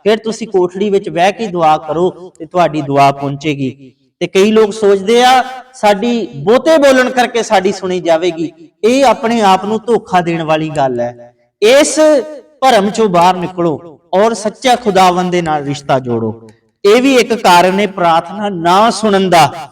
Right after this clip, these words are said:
ਜਿਹਦੇ ਕਾਰਨ ਬਹੁਤ ਲੋਕ ਪ੍ਰਾਰਥਨਾ ਤੇ ਕਰਦੇ ਨੇ,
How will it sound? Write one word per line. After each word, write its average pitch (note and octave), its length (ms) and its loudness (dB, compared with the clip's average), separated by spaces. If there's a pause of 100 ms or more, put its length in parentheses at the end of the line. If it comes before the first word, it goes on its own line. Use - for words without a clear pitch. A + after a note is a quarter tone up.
(440)
ਜਿਹਦੇ F3 340 0
ਕਾਰਨ G3+ 600 0 (160)
ਬਹੁਤ G3+ 180 2
ਲੋਕ G#3+ 220 0
ਪ੍ਰਾਰਥਨਾ F3+ 480 2
ਤੇ G#3+ 140 -2
ਕਰਦੇ G3+ 420 2
ਨੇ, G#3+ 380 -6